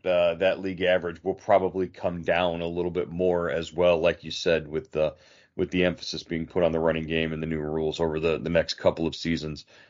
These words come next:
I'm sure that league average will, will continue to drop as well. Uh, away from, uh, you know, between the lines, in, in the clubhouse, in the dugout,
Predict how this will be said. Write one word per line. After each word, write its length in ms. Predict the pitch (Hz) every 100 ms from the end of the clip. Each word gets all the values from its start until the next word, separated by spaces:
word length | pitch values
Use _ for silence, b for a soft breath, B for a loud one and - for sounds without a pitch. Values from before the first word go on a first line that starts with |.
| b
I'm 120 | -
sure 240 | 85 - 90
that 220 | 80 69
league 200 | 80 78
average 380 | 78 76 73 73
will, 300 | 80 78 -
will 140 | 78
continue 440 | - 82 - 80 76
to 80 |
drop 340 | 71 78 76 73
as 160 | 73
well. 360 | 78 82 78 71 b b b b b _
Uh, 400 | - 98 95 85 - _ _ _ 71 -
away 360 | - 131 143 151
from, 640 | 147 - 113 107 104 101 64
uh, 360 | 101 98 98
you 120 | 90
know, 120 | 98 98
between 380 | 90 - 104
the 80 | 90
lines, 460 | 87 82 80 73 71
in, 220 | 95 113
in 180 | 110 123
the 80 | 120
clubhouse, 640 | - 104 95 92 82 -
in 180 | 87 95
the 60 |
dugout, 600 | 85 92 90 85 82 80